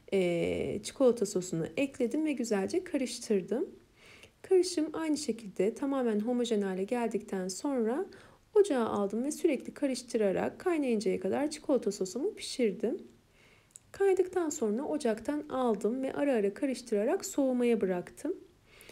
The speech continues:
E, tamamen soğuduktan sonra, oda sıcaklığına geldikten sonra çikolata sosumuzu kullanacağız. Bu aşamada ara ara karıştırmamız gerekiyor çünkü sıcak olduğu için üzeri kabuk bağlayabilir.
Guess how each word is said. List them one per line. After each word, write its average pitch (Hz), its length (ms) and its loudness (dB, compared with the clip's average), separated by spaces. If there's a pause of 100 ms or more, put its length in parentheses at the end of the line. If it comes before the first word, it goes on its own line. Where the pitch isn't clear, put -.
(380)
E, 240 160 2
tamamen 349 520 2
soğuduktan 277 680 -2
sonra, 208 340 0
oda 311 220 0
sıcaklığına 233 520 0
geldikten 233 580 0
sonra 196 240 0
çikolata 254 380 -2
sosumuzu 269 520 -4
kullanacağız. 269 720 -4 (440)
Bu 392 100 10
aşamada 269 580 2
ara 302 200 4
ara 240 180 6
karıştırmamız 208 760 -2
gerekiyor 247 560 0
çünkü 262 460 -4
sıcak 240 380 -2
olduğu 202 240 2
için 311 360 -4 (380)
üzeri 233 320 4
kabuk 285 380 -2
bağlayabilir. 226 1040 4